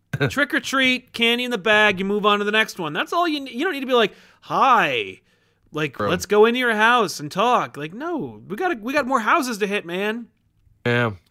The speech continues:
Speaker 1: It's a
Speaker 2: I,
Speaker 1: weird
Speaker 2: I think it also has
Speaker 1: phenomenon.
Speaker 2: to do with people being more health conscious. People being like, "I don't have time. I
Speaker 1: Probably.
Speaker 2: can't.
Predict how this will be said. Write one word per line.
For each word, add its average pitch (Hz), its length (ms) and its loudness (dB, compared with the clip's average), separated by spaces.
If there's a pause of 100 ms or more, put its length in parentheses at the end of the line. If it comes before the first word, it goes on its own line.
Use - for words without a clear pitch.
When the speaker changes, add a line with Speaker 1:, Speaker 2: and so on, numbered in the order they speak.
(260)
Speaker 1:
It's 101 140 -8
a 110 60 -2
Speaker 2:
I, - 80 -2
Speaker 1:
weird 123 160 4
Speaker 2:
I - 20 6
think 277 160 0
it 240 80 6
also 214 220 4
has 180 100 0
Speaker 1:
phenomenon. 156 60 -8
Speaker 2:
to 165 40 -4
do 160 100 0
with 151 160 -4
people 151 200 -2
being 143 160 -2
more 131 160 -8
health 131 220 -10
conscious. 123 400 -12
People 139 180 -16
being 147 160 -8
like, 147 180 -8
"I 240 120 -4
don't 370 180 -8
have 135 160 -16
time. - 160 -6
I - 20 0
Speaker 1:
Probably. 98 220 0
Speaker 2:
can't. - 240 -4